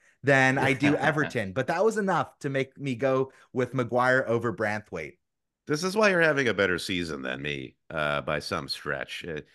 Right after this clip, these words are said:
Speaker 3: you don't have these, like, built-in biases that just, like, cripple my brain.
Speaker 2: <laughs>
Speaker 3: So good, uh, good on you. That's some good managing right there.
Speaker 2: The one interesting thing about your wild card, Bucks, is that,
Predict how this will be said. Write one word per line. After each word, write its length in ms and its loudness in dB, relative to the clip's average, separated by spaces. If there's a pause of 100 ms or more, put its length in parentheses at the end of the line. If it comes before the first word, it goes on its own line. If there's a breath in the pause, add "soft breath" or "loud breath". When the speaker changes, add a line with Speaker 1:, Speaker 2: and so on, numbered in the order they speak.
(260 soft breath)
Speaker 3:
you 120 -2
don't 160 0
have 240 -2
these, 320 -6
like, 160 -10 (140)
built-in 720 -6
biases 680 -8
that 200 -14
just, 300 -16
like, 200 -12
cripple 380 -6
my 340 -6
brain. 540 -8
Speaker 2:
<laughs> 380 -16
Speaker 3:
So 360 -2
good, 220 -2 (160)
uh, 240 -8
good 180 2
on 220 -4
you. 240 -10
That's 160 -8
some 140 -10
good 260 -6
managing 460 -8
right 200 -10
there. 220 -8 (520)
Speaker 2:
The 100 0
one 540 2 (140)
interesting 600 -2
thing 160 -4
about 260 -2
your 80 -6
wild 300 -2
card, 280 -4
Bucks, 320 -2
is 180 -12
that, 340 -4